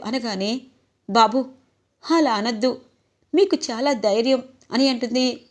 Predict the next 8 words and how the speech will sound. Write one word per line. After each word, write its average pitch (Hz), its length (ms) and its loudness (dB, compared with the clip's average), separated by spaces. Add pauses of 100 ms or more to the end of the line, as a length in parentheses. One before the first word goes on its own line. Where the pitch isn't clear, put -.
(440)
"చూడు 269 200 2
చామ్, 254 320 0 (480)
నాకు 302 260 0
ధైర్యమే, 240 540 2 (460)
కానీ 233 300 2 (580)
అమ్మ 285 340 0
నాన్న 269 320 0
అంటే 247 320 0